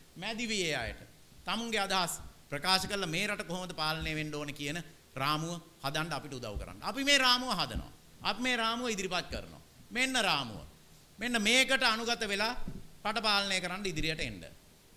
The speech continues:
එහෙම කරන්න බැයි නම් එහෙම කරන්න පුළුවන් බලවේගයක් හදන්න අපිට උදව් කරන්න වෙනවා. එහෙම නැතුව මේ ප්‍රශ්නේ කවදාවත් විසඳන්න හම්බෙන්නේ නැහැ. මොකද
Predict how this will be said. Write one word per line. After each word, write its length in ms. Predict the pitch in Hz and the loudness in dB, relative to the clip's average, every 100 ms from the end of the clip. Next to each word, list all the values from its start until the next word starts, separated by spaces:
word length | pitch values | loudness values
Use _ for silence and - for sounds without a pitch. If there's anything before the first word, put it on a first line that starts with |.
| - - - - - - - - - - - | -20 -18 -18 -18 -18 -18 -16 -16 -16 -16 -4
එහෙම 240 | 196 262 | 2 4
කරන්න 280 | 277 247 202 | 6 4 2
බැයි 240 | 185 160 160 | 2 2 2
නම් 180 | 202 233 | 2 0
එහෙම 280 | - 190 247 | 2 4 4
කරන්න 380 | 262 226 220 208 | 4 4 4 0
පුළුවන් 280 | 190 196 175 | -2 -2 0
බලවේගයක් 680 | 151 160 185 180 180 180 160 | 0 2 2 2 2 0 0
හදන්න 420 | 135 139 170 208 269 - - | -2 0 0 -2 -8 -10 -10
අපිට 640 | 160 - - - - - 262 | -8 -6 -8 -10 -12 -10 -6
උදව් 280 | 226 226 | -2 -2
කරන්න 260 | 214 220 247 | -2 -6 -8
වෙනවා. 300 | 427 156 - - - - - - - - | -8 -8 -12 -16 -18 -18 -16 -16 -14 -14
එහෙම 220 | - 170 180 | -6 -4 -2
නැතුව 280 | 175 220 240 - | -4 -4 -8 -10
මේ 180 | - 202 | -10 -8
ප්‍රශ්නේ 260 | 196 214 | -8 -8
කවදාවත් 280 | 196 196 196 | -10 -12 -14
විසඳන්න 300 | 202 185 214 | -16 -14 -14
හම්බෙන්නේ 280 | 214 233 262 | -12 -14 -14
නැහැ. 200 | - - - - - - - - - - - - - - - - - - - - - - - - - | -16 -16 -18 -20 -20 -20 -20 -20 -20 -20 -20 -20 -20 -20 -20 -20 -20 -20 -20 -20 -20 -20 -20 -20 -20
මොකද 260 | - 170 185 | -12 -4 -2